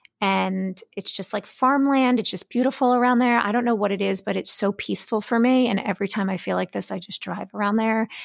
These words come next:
I listen to music. And there was snow on the ground. And at one point, I saw this, like, turnoff that was for, like, a trail. And there were cars in it. And I'm like, "I'm going in there and I'm taking a walk."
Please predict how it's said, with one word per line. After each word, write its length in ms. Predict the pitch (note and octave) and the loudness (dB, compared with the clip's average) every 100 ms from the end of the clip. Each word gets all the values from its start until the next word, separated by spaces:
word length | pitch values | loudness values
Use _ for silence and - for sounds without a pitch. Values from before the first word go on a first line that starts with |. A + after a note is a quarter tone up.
| - - | -18 -8
I 80 | G3 | -2
listen 300 | F#3+ F#3+ G#3 | 0 0 0
to 140 | G3+ G3 | 0 -2
music. 520 | F#3 F#3+ A3 A#3 - - - _ _ | -2 0 0 -2 -10 -20 -20 _ _
And 120 | G#3+ | 0
there 80 | G3+ | 2
was 160 | F#3+ - | 0 0
snow 280 | - F#3+ G3+ | 0 0 2
on 80 | |
the 100 | A3+ | 0
ground. 420 | A3+ B3+ C4+ D4+ C4+ | 2 2 2 2 0
And 100 | G#3+ | 0
at 160 | F#3+ G3 | 0 0
one 220 | F#3+ F#3+ | 0 -2
point, 340 | - C4 B3+ B3 | 0 2 2 2
I 80 | F#3+ | -2
saw 260 | - F#3 | 0 0
this, 200 | G3+ - | 0 -2
like, 220 | F#3 F3+ | -2 -4
turnoff 600 | - - F3+ F3 G3+ A3 - | -12 -8 -4 0 0 -2 -6
that 160 | G3+ | -6
was 140 | F#3 - | -6 -4
for, 220 | - F#3 | -2 -2
like, 140 | F#3 | -4
a 60 | F3 | -4
trail. 640 | - - E3+ - C4+ - _ _ _ | -6 -6 -4 0 0 -2 _ _ _
And 100 | G3 | -4
there 80 | F3+ | -2
were 80 | F3+ | -4
cars 400 | - - F3 F#3 | -4 0 0 2
in 120 | A#3 | 2
it. 200 | C4+ C4+ - - _ _ _ G#3 | 4 2 -4 -20 _ _ _ 0
And 160 | G#3 | 2
I'm 100 | G3+ | 4
like, 300 | G3 F#3+ F#3+ | 2 0 -2
"I'm 80 | F#3 | -2
going 280 | F#3 F#3+ F#3 | 0 0 0
in 100 | F#3 | -2
there 180 | F3+ E3 | -2 -4
and 80 | F#3 | -6
I'm 80 | |
taking 320 | F3 F3 - F3 | -6 -8 -8 -8
a 60 | |
walk." 480 | - - - - - | -6 -8 -10 -16 -20